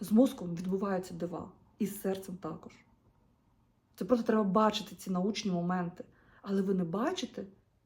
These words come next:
і не дозволяєте побачити іншим. І це є мінус, друзі. Так ми має-, ми, як віруючі, не маємо права це робити. Тим паче, коли ми прожили репресії, коли особливо в Україні було багато ганєній,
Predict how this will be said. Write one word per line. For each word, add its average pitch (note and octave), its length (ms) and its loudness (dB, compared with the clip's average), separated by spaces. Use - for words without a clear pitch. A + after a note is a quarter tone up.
і G#3+ 60 0
не G3+ 80 4
дозволяєте A#3 500 2
побачити G3+ 560 -6
іншим. G3 420 -4
І F#3 80 -8
це A#3+ 200 4
є G#3 140 2
мінус, F3+ 440 -4
друзі. F3 220 -8
Так G3+ 240 -8
ми G3+ 60 -4
має-, F3+ 260 -4
ми, A3 140 10
як F#3+ 180 6
віруючі, A#3 320 2
не F#3 100 2
маємо G3 260 0
права F#3 280 -4
це - 160 -4
робити. E3+ 400 -6
Тим A3 160 6
паче, A3 260 2
коли G#3+ 280 4
ми G#3+ 220 6
прожили F#3 520 -2
репресії, F#3 800 -4
коли G#3+ 280 6
особливо A3 640 2
в F#3 120 -4
Україні G#3+ 480 2
було F#3+ 240 0
багато F#3+ 600 -2
ганєній, G#3 880 4